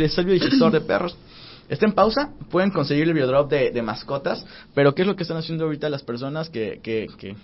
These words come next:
que ya tienen su, su, ya tienen esa idea de, de, de descomponer las heces para abono?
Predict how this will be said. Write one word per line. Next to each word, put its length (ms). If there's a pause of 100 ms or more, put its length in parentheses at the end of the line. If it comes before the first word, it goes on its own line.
que 120
ya 160
tienen 260
su, 320
su, 380
ya 120
tienen 260
esa 180
idea 240
de, 160
de, 280 (420)
de 120
descomponer 520
las 180
heces 260
para 200
abono? 340